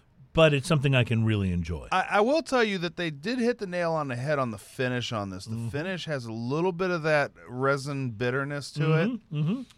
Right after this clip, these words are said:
Speaker 2: but in kind of a nice, "I want another sip" way.
Speaker 1: I'm telling you,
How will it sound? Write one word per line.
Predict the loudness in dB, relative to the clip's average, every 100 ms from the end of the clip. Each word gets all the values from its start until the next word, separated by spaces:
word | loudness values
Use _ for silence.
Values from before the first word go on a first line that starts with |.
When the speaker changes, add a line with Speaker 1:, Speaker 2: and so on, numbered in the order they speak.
| -20 _ -8
Speaker 2:
but | 2 2 2 -6
in | -10
kind | -8 -6 -4 -4
of |
a | -6
nice, | -4 -2 -2 -4 -6 -6
"I | -4
want | -2 -2
another | -2 -4 -6
sip" | -8 -6 -8 -8
way. | -6 -2 -2 -6 -14 -20 _ -2
Speaker 1:
I'm | 0
telling | 2 0 2 4
you, | 4 4